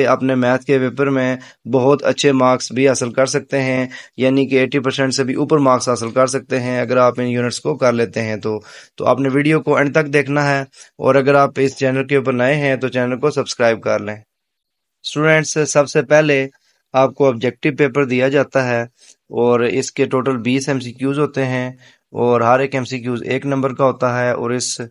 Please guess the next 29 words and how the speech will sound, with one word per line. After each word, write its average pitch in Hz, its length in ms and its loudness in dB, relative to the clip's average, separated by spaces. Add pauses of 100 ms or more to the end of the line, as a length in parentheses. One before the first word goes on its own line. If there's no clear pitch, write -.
(280)
ऑब्जेक्टिव 120 520 0
को 143 120 0
सॉल्व 120 300 2
करने 131 320 -2
के 135 120 -4
लिए 123 240 -2
आपको 120 320 -2
टोटल 120 340 -4
टाइम 120 280 0 (160)
तीस 139 280 0
मिनट 113 260 -4
का 110 80 0
दिया 107 220 -2
जाता 107 320 -4
है। 107 100 -6 (540)
तो 123 120 -4
क्वेश्चन 143 400 0
वन 139 340 0 (340)
एमसीक्यूज़, 131 760 -4 (500)
तो - 100 -2
इसमें 143 340 0
जी 143 120 0
यूनिट 139 260 0
नंबर 147 240 0
वन 135 240 2
और 143 100 0
टू 147 160 -2
में 143 140 0
से 139 140 -6